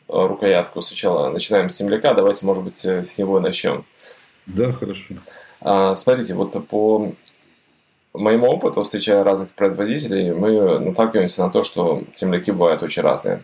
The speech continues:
Speaker 1: Где-то более жёсткие, где-то более мягкие, э, из разных материалов выполнены, бывают более такие вентилируемые, открытые. А, вот, э, хотелось бы вот этот момент осветить, э, по, э, вашим предпочтениям,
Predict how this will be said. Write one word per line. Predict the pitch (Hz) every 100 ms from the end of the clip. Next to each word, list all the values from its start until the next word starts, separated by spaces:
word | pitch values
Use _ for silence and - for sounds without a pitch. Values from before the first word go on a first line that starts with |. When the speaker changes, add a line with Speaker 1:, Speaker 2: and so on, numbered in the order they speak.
| _
Speaker 1:
Где-то | 104 107
более | 90 92 76
жёсткие, | 90 120 - 101 90
где-то | 85 76
более | - 73 73
мягкие, | 90 104 - - 85 80 71 -
э, | 71 69 64 64 53 - -
из | 92 90
разных | 92 90 -
материалов | 82 - 98 110 107
выполнены, | 98 95 87 87 90 82 78 - -
бывают | - 67 - -
более | 87 85 80
такие | - 73
вентилируемые, | 78 87 95 101 98 90 87
открытые. | 80 - - 95 82 73 - - - - - - -
А, | 80 85
вот, | 78 76 76 -
э, | 90 87 82 78
хотелось | - 110 98
бы | 92 98
вот | 98 -
этот | -
момент | 95 92 87 87
осветить, | - 113 143 - -
э, | - 90 85 85
по, | 98 95 90 - _ - - - - _ -
э, |
вашим | 98 95 95 98 - 98
предпочтениям, | 90 - 98 - 151 151 127 110 110